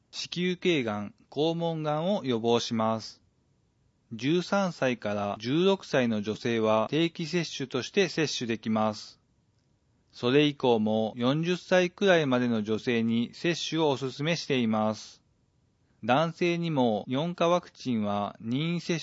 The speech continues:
種が可能です。五、破傷風ワクチン。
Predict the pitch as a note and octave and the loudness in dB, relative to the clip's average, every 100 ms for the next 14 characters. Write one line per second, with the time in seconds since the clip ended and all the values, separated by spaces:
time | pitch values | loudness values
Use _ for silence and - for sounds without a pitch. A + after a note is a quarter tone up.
0 | - E3 G3 F3 C#3 C3+ B2 A2 A2+ G#2+ | -6 2 2 2 0 0 2 2 0 -2
1 | - - _ _ _ _ _ _ _ _ | -12 -20 _ _ _ _ _ _ _ _
2 | _ A#2+ B2 - _ _ - - A2+ D#3+ | _ 2 2 2 _ _ -10 -8 -2 -2
3 | E3+ D#3+ E3 D#3+ D3+ - - G#2 F#2 | -2 0 0 0 -2 -6 -8 -8 -8